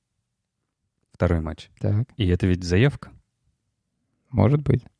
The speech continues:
Speaker 2: Заявка на ещё одного бразильца в заявке.
Speaker 1: Да.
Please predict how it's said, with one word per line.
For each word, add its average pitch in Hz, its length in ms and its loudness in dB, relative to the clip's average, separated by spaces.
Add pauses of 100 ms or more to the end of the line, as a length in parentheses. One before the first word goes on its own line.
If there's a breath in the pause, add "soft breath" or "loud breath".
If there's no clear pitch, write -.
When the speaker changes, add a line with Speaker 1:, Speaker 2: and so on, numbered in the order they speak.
(420)
Speaker 2:
Заявка 101 420 4
на 98 80 6
ещё 101 200 2
одного 95 240 4
бразильца 110 520 0
в 101 60 0
заявке. 107 480 0 (200)
Speaker 1:
Да. 90 360 0